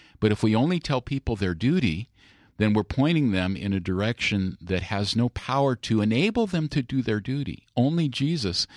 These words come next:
and deepening faith in Christ can be, and really is, the Spirit's instrument to cause us to grow so that we can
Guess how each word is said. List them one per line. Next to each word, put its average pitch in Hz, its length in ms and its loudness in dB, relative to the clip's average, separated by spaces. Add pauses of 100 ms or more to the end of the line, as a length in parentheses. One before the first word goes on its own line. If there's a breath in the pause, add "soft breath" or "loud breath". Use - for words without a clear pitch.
(340 loud breath)
and 107 280 2 (220)
deepening 147 580 2
faith 135 500 0
in 95 120 0
Christ 101 680 -2 (640 soft breath)
can 107 260 2
be, 98 600 0
and 95 180 0
really 90 240 0
is, 117 320 2
the 87 100 -2
Spirit's 101 520 2
instrument 87 580 -2
to - 100 -12
cause 113 400 0
us 82 200 -4
to 87 100 -6
grow 98 380 0
so 90 200 -2
that 90 140 -6
we 95 200 0
can 98 640 -2